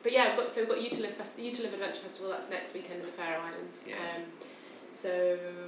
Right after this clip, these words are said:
Speaker 1: yeah, we, well, Theo had the idea, like, just before, I think it was probably September last year, um, and then I came on board to sort of help out, and then by January we were sort of working on it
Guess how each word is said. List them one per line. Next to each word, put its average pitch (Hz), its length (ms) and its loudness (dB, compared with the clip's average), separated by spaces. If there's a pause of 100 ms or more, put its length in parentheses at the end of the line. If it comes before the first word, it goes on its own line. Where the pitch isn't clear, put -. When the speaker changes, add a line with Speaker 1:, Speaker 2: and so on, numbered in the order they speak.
(340)
Speaker 1:
yeah, 233 260 2 (220)
we, 233 80 -4
well, 214 120 2
Theo 247 240 2
had 233 120 0
the 196 120 2
idea, 190 260 2
like, 180 140 -2
just - 200 -6
before, 214 480 -2
I - 60 -8
think 202 120 -10
it 202 40 -10
was - 80 -12
probably 175 440 -6
September 214 460 -4
last 208 280 -2
year, 220 160 0 (760)
um, 175 520 -2 (280)
and 180 100 -8
then 185 120 -8
I 185 60 -10
came 180 220 -4
on 175 120 -4
board 175 200 -2
to - 60 -8
sort - 260 -10
of - 60 -12
help 180 220 -6
out, 175 200 0
and 170 100 -6
then 170 160 -2
by 165 280 -2 (240)
January 175 520 0
we 165 100 -6
were 170 60 -6
sort - 200 -8
of - 200 -12
working 175 340 -4
on 160 80 -2
it 160 80 -2